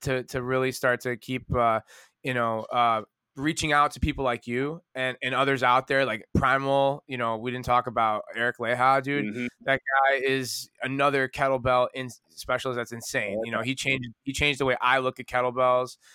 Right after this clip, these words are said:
Speaker 1: And there's, you know, Marcus Martinez, another guy
Speaker 2: Oh, yeah.
Speaker 1: who's just
Speaker 2: Tho-, tho-, those are, those
Speaker 1: just
Speaker 2: are,
Speaker 1: super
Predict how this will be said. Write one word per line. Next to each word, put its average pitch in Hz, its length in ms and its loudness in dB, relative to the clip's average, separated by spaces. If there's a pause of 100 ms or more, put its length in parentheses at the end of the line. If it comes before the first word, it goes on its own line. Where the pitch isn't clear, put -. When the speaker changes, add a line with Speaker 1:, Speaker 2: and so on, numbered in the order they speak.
(180)
Speaker 1:
And 139 260 0
there's, 151 260 0
you 151 100 -4
know, 117 140 0
Marcus 135 360 2
Martinez, 139 640 2
another 131 320 0
guy 123 360 2
Speaker 2:
Oh, 110 40 0
yeah. 101 60 -2
Speaker 1:
who's 117 260 -6
just 143 260 0
Speaker 2:
Tho-, 117 80 -2
tho-, 123 220 -2
those 135 220 -2
are, 147 180 -2
those 139 140 -2
Speaker 1:
just 151 160 0
Speaker 2:
are, 147 120 -2
Speaker 1:
super 151 300 -4